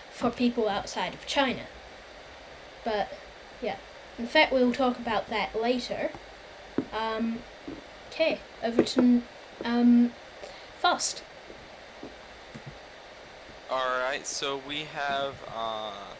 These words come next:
Speaker 2: some news from Elon Musk about Tesla,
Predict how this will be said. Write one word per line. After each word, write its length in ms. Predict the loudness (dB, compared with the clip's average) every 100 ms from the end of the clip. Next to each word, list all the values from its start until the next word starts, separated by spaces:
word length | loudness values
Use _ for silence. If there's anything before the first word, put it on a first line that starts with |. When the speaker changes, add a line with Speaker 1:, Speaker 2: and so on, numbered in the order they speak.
| -16 -16 -16 -16 -10
Speaker 2:
some 360 | -8 -6 -8 -8
news 260 | -8 -6
from 320 | -6 -4 -4 -4 -6
Elon 280 | -4 -2 -2
Musk 400 | -2 -2 -2 -6 -10 -10
about 460 | -6 -2 -2 -2 -8 -8 -8
Tesla, 720 | -6 -4 -4 -2 -4 -4